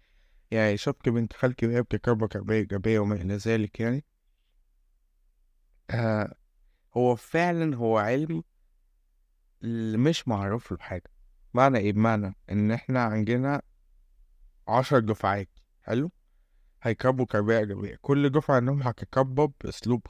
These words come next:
غير، يعني دفعة، أوكي، أنت ما ينفعش تضرب ابنك، أوكي؟ حلو.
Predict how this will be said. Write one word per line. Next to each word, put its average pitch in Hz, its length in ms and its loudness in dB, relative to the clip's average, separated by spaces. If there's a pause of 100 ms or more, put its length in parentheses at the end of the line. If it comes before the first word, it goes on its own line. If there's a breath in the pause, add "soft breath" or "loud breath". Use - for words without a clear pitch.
غير، 98 400 -2 (100)
يعني 92 260 -6
دفعة، 131 460 2
أوكي، 156 420 0 (440)
أنت 127 160 0
ما 123 120 4
ينفعش 123 340 -4
تضرب 107 360 -2
ابنك، 87 280 -10 (720)
أوكي؟ 160 340 0 (180)
حلو. 101 240 -6